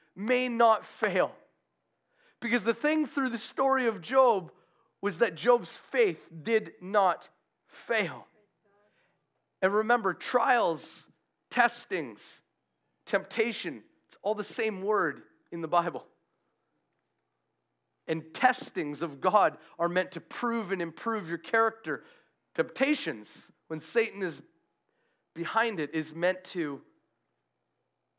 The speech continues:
get you off the path, remove you completely, disqualify you, and get rid of you. But God will use the temptations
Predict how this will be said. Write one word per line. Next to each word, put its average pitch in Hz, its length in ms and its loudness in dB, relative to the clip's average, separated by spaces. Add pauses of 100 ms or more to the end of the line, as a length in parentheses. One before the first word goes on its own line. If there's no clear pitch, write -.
(160)
get 165 200 -10
you 165 140 -10
off 151 320 -8
the - 80 -14
path, - 540 -14 (540)
remove 156 480 -4
you 156 120 -6
completely, 123 720 -12
disqualify 156 920 -2
you, 101 200 -14 (920)
and 143 100 -14
get 156 160 -2
rid 139 300 -6
of 113 160 -12
you. 101 100 -20 (800)
But 160 140 -8
God 175 200 4
will 147 120 -6
use 147 800 -8 (560)
the - 40 -20
temptations - 1000 -4